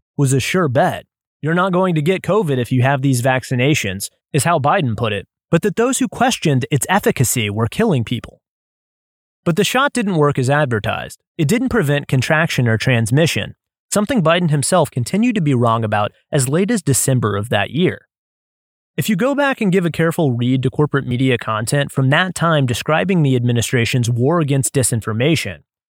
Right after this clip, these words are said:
you'll see outlets were themselves not confident the vaccine worked. Take the New York Times effort from July sixteenth,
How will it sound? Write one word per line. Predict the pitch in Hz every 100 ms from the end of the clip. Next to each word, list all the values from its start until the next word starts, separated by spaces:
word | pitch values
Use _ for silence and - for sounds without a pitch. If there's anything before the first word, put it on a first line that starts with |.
| _
you'll | 165
see | 190 285 277
outlets | 170 190 185 -
were | 165
themselves | 131 135 - 202 190 123
not | 139 156
confident | - 127 113 117 113
the | 120
vaccine | 113 104 - 156 120
worked. | 123 202 104 - - _ _ _ _ _ -
Take | 208 -
the | 254
New | 226
York | 190 180
Times | - 185 190
effort | 127 110 120 110
from | 131 127
July | 131 123 143
sixteenth, | - 151 - - 143 -